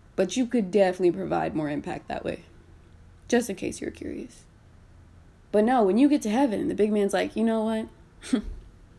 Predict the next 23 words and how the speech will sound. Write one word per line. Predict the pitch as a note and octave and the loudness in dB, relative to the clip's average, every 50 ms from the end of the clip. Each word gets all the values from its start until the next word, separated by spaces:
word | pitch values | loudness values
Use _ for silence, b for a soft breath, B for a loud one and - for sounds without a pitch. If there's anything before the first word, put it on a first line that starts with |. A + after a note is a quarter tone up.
| - B B B B B B B B B - - - - - | -18 B B B B B B B B B -20 -20 -16 -4 0
I'm | E4+ F#4+ G#4 F#4 | 2 6 8 8
really | D#4+ C#4+ C#4+ D4+ C4 | 8 8 8 6 4
glad | A3+ A#3+ A#3+ A3+ A3 G3+ | 4 4 2 2 2 2
that | G3+ G3 - | 0 0 0
you | G#3+ G#3 | -2 -2
pointed | - - - - F#3+ F#3 F#3 | -2 0 0 2 2 2 2
out | F#3+ F#3 F3+ - | 0 -2 -2 -2
that | F#3 F3 E3 - | -2 -2 -2 -2
thing | - F#3+ F3+ F3 | 0 0 0 2
that | E3+ D#3 E3+ | 0 0 0
we | F3+ F#3+ F3+ | 0 0 0
all | F3 F3 E3 F3 | 2 2 0 0
saw | E3+ - - F3+ F3+ F3+ F3 D#3+ | -2 -4 -4 -4 -2 0 0 0
and | C#3+ E3+ E3+ | 0 0 0
that | E3+ E3 - | -2 -2 -4
cannot | - - F#3 E3+ E3+ D#3+ - | -6 -4 -2 -2 -2 -2 -4
be | - F3 | -6 -6
helped | E3+ F3 - - | -4 -4 -4 -4
because | - E3+ - F3 E3 | -4 -4 -4 -4 -4
it's | - F3+ | -2 -2
in | F3 | -2
the | - - | -2 -2
past | - F#3 F3+ F3 F3 F3 F3 - | -4 -2 -2 0 0 -2 -4 -6